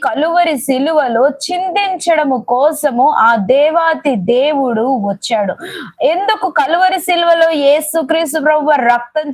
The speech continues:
చిందించాలి అని అంటే, మనము పాపము చేసి పాపములో మనం కొట్టుకొని వెళ్ళిపోతున్నాము గనుక, మన పాపములో నుండి మనల్ని విడిపించడానికి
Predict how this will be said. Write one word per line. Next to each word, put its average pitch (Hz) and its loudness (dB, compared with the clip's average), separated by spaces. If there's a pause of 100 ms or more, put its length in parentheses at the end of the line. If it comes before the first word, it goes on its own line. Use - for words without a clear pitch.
చిందించాలి 254 0
అని 208 0
అంటే, 202 -2 (520)
మనము 381 2 (100)
పాపము 359 2
చేసి 359 -2
పాపములో 330 2
మనం 339 0
కొట్టుకొని 359 0
వెళ్ళిపోతున్నాము 285 0
గనుక, 220 -2 (380)
మన 214 0
పాపములో 247 2
నుండి 226 -2
మనల్ని 202 -2
విడిపించడానికి 214 -2